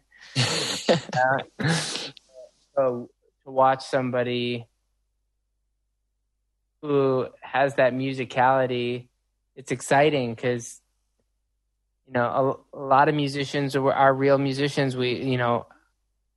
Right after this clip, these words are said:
Speaker 2: a lot of people have picked up a trombone first, or picked up a violin first, or
Speaker 1: For
Speaker 2: picked
Speaker 1: sure.
Speaker 2: up, you know,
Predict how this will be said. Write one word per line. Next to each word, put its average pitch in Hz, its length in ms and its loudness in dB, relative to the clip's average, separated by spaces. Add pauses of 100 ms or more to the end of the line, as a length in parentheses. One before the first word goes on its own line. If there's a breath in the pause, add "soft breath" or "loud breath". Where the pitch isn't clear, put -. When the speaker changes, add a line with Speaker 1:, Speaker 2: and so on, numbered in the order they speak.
(220)
Speaker 2:
a - 60 -20
lot 131 200 6
of 131 80 2
people 135 300 4
have 131 160 2
picked 143 200 -4
up 127 120 0
a 127 100 4
trombone 127 640 2
first, - 460 -6 (100)
or 127 120 -4
picked 131 280 -4
up 123 200 2
a 120 300 4
violin 123 480 4
first, 101 500 -4
or 117 140 2
Speaker 1:
For 117 60 8
Speaker 2:
picked 113 100 2
Speaker 1:
sure. 120 180 8
Speaker 2:
up, 120 220 2 (520)
you 131 100 0
know, 123 220 4